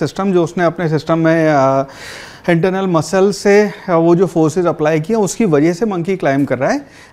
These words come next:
लेकिन इस केस में हम ये कहते हैं, जो अपनी इक्वेशन लिखेंगे एफ़बीडी बना के,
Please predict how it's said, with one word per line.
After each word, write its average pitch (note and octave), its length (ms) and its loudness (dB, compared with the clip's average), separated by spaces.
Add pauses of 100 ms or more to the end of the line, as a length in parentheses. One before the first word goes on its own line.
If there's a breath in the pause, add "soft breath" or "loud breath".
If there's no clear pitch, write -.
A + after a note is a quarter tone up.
लेकिन G#3+ 420 0
इस A#3 120 -6
केस F#3 320 -4
में A3 80 -6
हम F3 240 -4
ये G#3 100 0
कहते C#3+ 280 -2
हैं, F#3+ 80 -2
जो G3 100 0
अपनी F#3 220 -2
इक्वेशन D3+ 360 0
लिखेंगे F3+ 420 0
एफ़बीडी D#3+ 340 2
बना C#3+ 260 0
के, A#3+ 160 -4